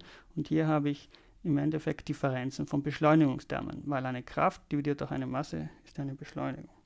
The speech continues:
Das heißt, es ergibt sich d nach dt, kann ich, in der Differenz kann ich, äh,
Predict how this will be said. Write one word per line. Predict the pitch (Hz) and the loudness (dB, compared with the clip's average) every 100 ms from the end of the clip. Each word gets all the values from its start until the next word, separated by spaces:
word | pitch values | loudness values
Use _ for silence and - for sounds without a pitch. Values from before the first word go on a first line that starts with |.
| - - - - - _ _ _ _ _ _ - - - - _ _ - - - | -20 -20 -20 -20 -20 _ _ _ _ _ _ -20 -20 -20 -20 _ _ -20 -20 -20
Das | - - | -14 -4
heißt, | 143 160 | -4 -2
es | 151 - | -6 -4
ergibt | 139 151 - | -4 -4 -6
sich | 117 120 - - _ _ | -6 -6 -10 -20 _ _
d | 151 170 | 0 2
nach | 156 151 - | 2 0 -4
dt, | 151 - - 196 202 196 - - - - - - - _ _ _ _ _ _ - | -8 -8 -4 0 2 0 -4 -16 -20 -20 -20 -20 -20 _ _ _ _ _ _ -10
kann | - 139 | -2 -2
ich, | 135 - - | -4 -10 -4
in | 156 | -2
der | 131 | -2
Differenz | 139 143 139 147 | -4 -2 -2 -2
kann | - 143 | -2 -2
ich, | 139 135 - | -2 -6 -8
äh, | 143 | -6